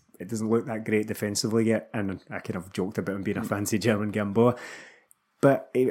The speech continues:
Speaker 1: he's a bit shaky in this as well. Now, I'll give him the benefit of the doubt because I doubt he'll ever, ever have played on a pitch as poor as that before, but he just, he looks a wee bit,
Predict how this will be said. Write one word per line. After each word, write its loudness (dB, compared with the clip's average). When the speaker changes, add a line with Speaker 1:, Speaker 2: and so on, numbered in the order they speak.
Speaker 1:
he's 4
a 6
bit 2
shaky 2
in 2
this 0
as -2
well. 6
Now, 4
I'll 6
give 4
him 4
the -2
benefit 4
of -2
the -4
doubt 0
because -2
I -4
doubt 4
he'll -2
ever, -2
ever 0
have -4
played -4
on -4
a -4
pitch -6
as -8
poor -2
as -2
that 0
before, 0
but -2
he -2
just, -4
he -6
looks 0
a 4
wee 4
bit, 2